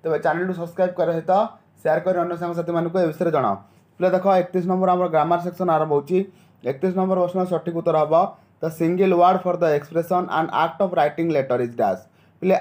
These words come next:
"an act of writing letter is dash।" ପିଲେ, ଏଇଟା ଆର ସିଙ୍ଗଲ ୱାର୍ଡ଼ଟା କ'ଣ ହେବ? ଏକତିରିଶ ନମ୍ବରର ଅପସନ୍ ସି ହେବ ସଠିକ୍ ଉତ୍ତର, କରେସ୍ପଣ୍ଡେନ୍ସ।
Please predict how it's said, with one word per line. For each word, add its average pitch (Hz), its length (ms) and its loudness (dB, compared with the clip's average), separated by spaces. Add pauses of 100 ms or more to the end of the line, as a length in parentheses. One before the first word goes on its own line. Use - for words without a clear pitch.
"an 170 160 2
act 180 500 0
of 196 80 -2
writing 185 300 2
letter 175 240 0
is 160 160 -2
dash।" 127 180 2 (380)
ପିଲେ, 196 140 0
ଏଇଟା 185 180 2
ଆର 180 140 4
ସିଙ୍ଗଲ 180 300 0
ୱାର୍ଡ଼ଟା 175 240 2
କ'ଣ 170 220 2
ହେବ? 180 320 2 (440)
ଏକତିରିଶ 139 320 -4
ନମ୍ବରର 175 300 2
ଅପସନ୍ 170 380 2
ସି 180 240 0
ହେବ 180 220 0
ସଠିକ୍ 165 300 -6
ଉତ୍ତର, 160 340 4 (360)
କରେସ୍ପଣ୍ଡେନ୍ସ। 147 680 0